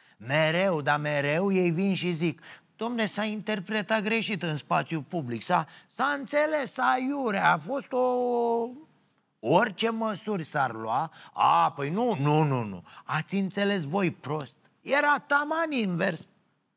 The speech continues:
Deci continuu, continuu în țara asta, tu, cetățean, trebuie să te simți prost pentru că nu ți-e bine, deși s-a dat o lege că trebuie să-ți fie bine și, în același timp,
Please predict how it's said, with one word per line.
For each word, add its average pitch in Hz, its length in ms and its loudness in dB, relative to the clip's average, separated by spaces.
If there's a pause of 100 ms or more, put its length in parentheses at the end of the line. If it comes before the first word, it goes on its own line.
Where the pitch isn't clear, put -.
(500)
Deci 151 300 -6
continuu, 156 920 0 (240)
continuu 196 960 2
în 151 240 0
țara 185 480 2
asta, 151 360 0 (140)
tu, 226 200 4
cetățean, 185 880 0 (600)
trebuie 233 400 2
să 220 160 -2
te 202 160 -8
simți 226 520 -4
prost 190 300 0 (120)
pentru 196 320 0
că 214 140 0
nu 214 220 2
ți-e 269 240 -2
bine, 180 340 0
deși 190 320 -2
s-a 175 160 -2
dat 175 280 -2
o 185 120 0
lege 220 520 2
că 151 140 -2
trebuie 175 520 2
să-ți 127 260 -4
fie 147 220 4
bine 113 380 -2 (180)
și, - 140 -4
în 156 80 0
același 202 520 -2
timp, 151 360 0